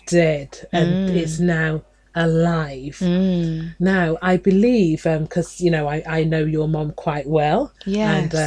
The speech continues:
Speaker 1: um, I speak to her quite regularly.
Speaker 2: <laughs> Yes.
Speaker 1: And, um, she told me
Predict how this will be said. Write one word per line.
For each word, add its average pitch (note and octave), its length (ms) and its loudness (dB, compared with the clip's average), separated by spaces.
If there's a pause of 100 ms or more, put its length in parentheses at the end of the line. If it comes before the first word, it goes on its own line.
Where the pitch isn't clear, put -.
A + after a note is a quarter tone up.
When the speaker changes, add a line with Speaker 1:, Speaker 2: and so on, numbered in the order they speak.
(140)
Speaker 1:
um, D3+ 40 -8
I D#3 100 -4
speak - 360 -4
to - 120 -12
her D#3+ 180 -6
quite D#3+ 360 -4
regularly. G#3 760 4
Speaker 2:
<laughs> F#3 340 -2
Yes. F#3 380 0
Speaker 1:
And, F#3+ 340 0
um, G3 320 2
she B3 600 0
told G4+ 440 4
me E3+ 520 -2